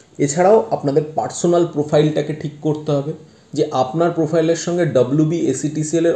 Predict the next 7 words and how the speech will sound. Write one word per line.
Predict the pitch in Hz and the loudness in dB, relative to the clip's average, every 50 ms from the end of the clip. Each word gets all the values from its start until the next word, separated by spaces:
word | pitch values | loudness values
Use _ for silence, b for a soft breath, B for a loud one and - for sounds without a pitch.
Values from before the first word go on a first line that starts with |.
| - | 0
office | - 113 - - 185 165 156 | -2 -4 -2 -2 -4 2 2
executive | 175 160 151 147 160 151 165 165 156 175 160 - - | 2 2 2 0 -2 0 -2 -2 -2 -2 -6 -4 -4
পদটায় | - 131 131 - - - 240 294 - b b b b b b b b _ _ _ _ _ _ _ | -4 -4 -4 -2 0 0 0 0 -2 b b b b b b b b _ _ _ _ _ _ _
কিভাবে | - 175 175 151 170 185 156 170 208 220 - - - - | -4 -2 0 2 4 4 6 6 6 6 4 0 -10 -14
সেটা | - - 156 147 175 | -6 -4 -2 -2 0
match | 165 160 127 113 117 123 - - - | 0 2 2 2 2 0 0 -2 -8
করছে | - 131 120 104 - - - - | -4 -4 -4 -4 -4 -10 -14 -14